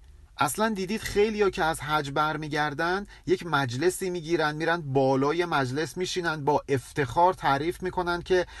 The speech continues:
ما چه کارهایی که در کعبه کردیم و چه کارهایی که در مدینه کردیم و دیگران هم به به و چهچه می‌کنند و اینها لذت می‌برند.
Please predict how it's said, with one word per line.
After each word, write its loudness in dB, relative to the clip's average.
ما 0
چه 0
کارهایی 0
که -2
در 2
کعبه 2
کردیم -2
و -4
چه -4
کارهایی 0
که -6
در 2
مدینه -2
کردیم -2
و 0
دیگران 4
هم -2
به 6
به 0
و 4
چهچه 2
می‌کنند 0
و 8
اینها 2
لذت 4
می‌برند. 0